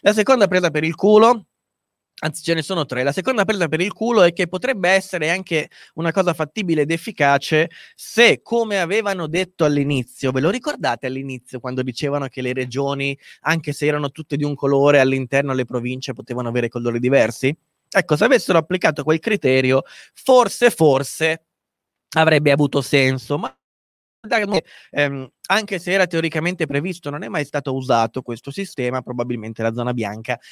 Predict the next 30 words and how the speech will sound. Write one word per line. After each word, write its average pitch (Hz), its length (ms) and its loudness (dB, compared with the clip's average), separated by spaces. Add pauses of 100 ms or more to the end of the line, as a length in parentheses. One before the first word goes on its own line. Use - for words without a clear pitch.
(120)
all'interno 151 720 0
di 131 80 4
un 135 100 4
intero 139 440 2
territorio 139 400 -4
regionale 135 480 -2
non 123 200 -6
si 123 140 -14
verificherà 117 540 -4
da 117 100 -4
nessuna 120 320 -6
parte. 127 300 -6
Terzo 247 420 0
motivo 180 340 0
per 139 160 -4
cui - 140 -10
è - 40 -4
una 139 100 -6
presa 143 200 -6
per 113 140 -12
il 123 100 -8
culo 127 460 0 (340)
è 233 140 -6
che 202 180 -2
tanto, 104 580 -4 (260)
una 175 240 -4
volta 247 340 -2
che - 140 -10
la 113 100 -6
raggiungi, 104 800 -8